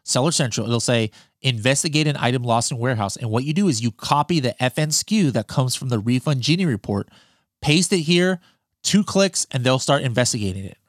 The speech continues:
All right. Super, super simple. This is, like, it could take you literally less than five minutes, depending on how many you have,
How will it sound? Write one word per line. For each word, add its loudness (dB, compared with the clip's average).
All 0
right. 0
Super, 2
super 0
simple. -2
This 0
is, -2
like, 0
it 2
could -4
take 0
you 2
literally 2
less 0
than -4
five 0
minutes, -4
depending -2
on -2
how -2
many -2
you 0
have, 0